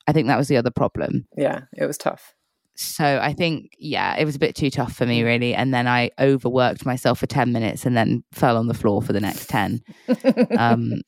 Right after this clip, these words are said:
Speaker 1: so that, I won't do that next time. And I've
Speaker 2: Mm.
Speaker 1: got six miles on Saturday. And tomorrow I'll prob-, well,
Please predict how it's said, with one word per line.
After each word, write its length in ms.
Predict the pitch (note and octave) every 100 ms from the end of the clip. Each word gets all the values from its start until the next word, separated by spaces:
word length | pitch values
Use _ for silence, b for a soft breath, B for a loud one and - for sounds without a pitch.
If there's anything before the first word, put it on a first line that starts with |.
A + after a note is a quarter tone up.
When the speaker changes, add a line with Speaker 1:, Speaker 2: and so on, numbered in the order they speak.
| A#3 - -
Speaker 1:
so 580 | - - - B2+ B2+ B2
that, 180 | D#3+ A#2+ G#2 -
I 100 | D#3
won't 300 | E3+ D#3+ B2+
do 100 | C3+
that 180 | A#2+ -
next 280 | B2 - -
time. 420 | C3+ C3 C3+ C#3 _ _
And 140 | F3
I've 80 | F#3
Speaker 2:
Mm. 40 | F3+
Speaker 1:
got 120 | -
six 380 | - A3+ - -
miles 240 | E3 D#3+
on 120 | E3+
Saturday. 580 | D3+ F3 D3+ - C#3+ C#3
And 180 | - E3+
tomorrow 360 | - A3 G3
I'll 80 | D3+
prob-, 220 | D3 - -
well, 320 | F3 F3+ C3